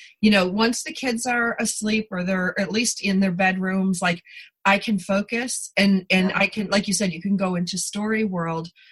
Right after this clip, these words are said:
Speaker 1: Um, I've never been real great at popping up in the morning and writing really early.
Speaker 2: <laughs>
Speaker 1: Um, I can
Speaker 2: I know
Speaker 1: write
Speaker 2: people
Speaker 1: quick.
Speaker 2: who are, but it's not me. <laughs>
Speaker 1: No, I, I don't know who can do that. Um, but let's talk about your book that's on Audible. What,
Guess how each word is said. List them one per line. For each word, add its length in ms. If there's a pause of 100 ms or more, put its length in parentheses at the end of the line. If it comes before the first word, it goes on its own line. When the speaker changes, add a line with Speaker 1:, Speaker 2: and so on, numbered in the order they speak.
(180)
Speaker 1:
Um, 400
I've 140
never 280
been 220
real 160
great 420
at 240
popping 360
up 180
in 80
the 60
morning 420
and 120
writing 400
really 380
early. 560 (180)
Speaker 2:
<laughs> 160
Speaker 1:
Um, 480 (420)
I 100
can 180
Speaker 2:
I 20
know 60
Speaker 1:
write 180
Speaker 2:
people 300
Speaker 1:
quick. 100
Speaker 2:
who 80
are, 480
but 160
it's 180
not 220
me. 340 (140)
<laughs> 60 (340)
Speaker 1:
No, 100
I, 380
I 100
don't 180
know 120
who 200
can 160
do 280
that. 400
Um, 340
but 180
let's 240
talk 280
about 280
your 120
book 240
that's 200
on 200
Audible. 420
What, 180